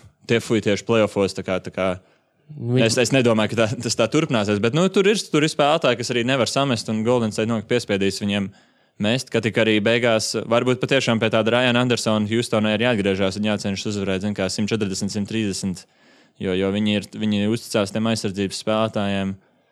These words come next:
Speaker 1: Nu, viņus, viņus neseks.
Speaker 2: Nu, es domāju, ka, ka tiešām milzīgs faktors būs, kā viņ-, kā spēlēs D'Antonijs,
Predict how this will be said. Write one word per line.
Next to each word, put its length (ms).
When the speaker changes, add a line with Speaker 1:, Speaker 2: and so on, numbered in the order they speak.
Speaker 1:
Nu, 160
viņus, 320
viņus 240
neseks. 400
Speaker 2:
Nu, 80
es 80
domāju, 240
ka, 180
ka 40
tiešām 320
milzīgs 400
faktors 400
būs, 180
kā 300
viņ-, 220
kā 200
spēlēs 560
D'Antonijs, 920